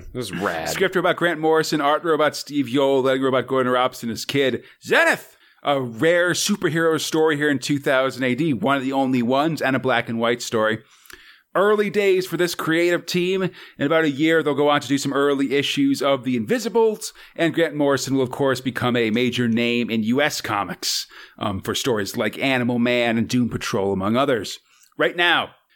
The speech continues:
Speaker 1: we're starting the
Speaker 2: Hmm.
Speaker 1: second half of the third story, or phase, of Zenith. It's called War in Heaven, and it's basically a Crisis on Infinite Earth situation,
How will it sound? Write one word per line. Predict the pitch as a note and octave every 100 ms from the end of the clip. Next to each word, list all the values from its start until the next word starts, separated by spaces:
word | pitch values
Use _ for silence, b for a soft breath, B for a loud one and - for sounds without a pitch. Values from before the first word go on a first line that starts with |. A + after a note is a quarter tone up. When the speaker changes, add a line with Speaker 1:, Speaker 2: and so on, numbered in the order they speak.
| b -
Speaker 1:
we're |
starting | B2 D#3+ -
the |
Speaker 2:
Hmm. | E2
Speaker 1:
second | D#2+ F3+ F3 F#3+ D3
half | D#3+ D#3+ D#3
of | D#3 C#3
the | D3+
third | - E3 F3 F3+
story, | - D3 B2+ B2+ D3+
or | A#2+ -
phase, | - C#3+ E3 D3+ G#2+
of | F#2+
Zenith. | F2+ G2+ A#2
It's | -
called | C#3+ B2 G#2+
War | B2+ D3+ D#3+
in | C#3
Heaven, | C#3+ B2+ C3+ D3 _ B B B
and | C3
it's | A2+
basically | C3 C#3 C3 C#3 C3+
a | B2+
Crisis | B2 - D3 C#3+ C#3 C#3+
on | C3 -
Infinite | C#3+ C3+ C3 B2
Earth | D#3+ D#3+
situation, | - C3 A#2+ A#2+ A#2+ B2 B2